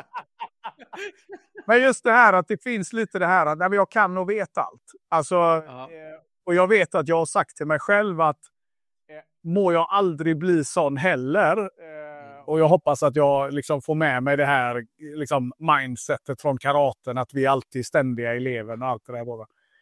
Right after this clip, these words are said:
Speaker 1: Ehm, men hur har du fått, alltså, jag, jag tycker ju det känns lite unikt att du,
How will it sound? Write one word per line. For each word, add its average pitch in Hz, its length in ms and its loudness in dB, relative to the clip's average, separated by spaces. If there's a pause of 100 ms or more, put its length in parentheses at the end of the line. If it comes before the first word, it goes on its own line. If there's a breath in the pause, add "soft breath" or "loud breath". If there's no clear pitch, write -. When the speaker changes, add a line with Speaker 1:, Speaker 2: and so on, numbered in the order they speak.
(220)
Speaker 1:
Ehm, 147 500 4 (640)
men 208 200 4
hur 254 240 4
har 254 120 4
du 233 120 0
fått, - 460 -4
alltså, 233 340 4 (360)
jag, 226 180 -4 (340)
jag 233 280 4
tycker 226 280 -2
ju 208 60 4
det 190 100 4
känns 175 340 -2
lite 170 200 -2
unikt 202 480 -2
att 170 160 -2
du, 165 300 2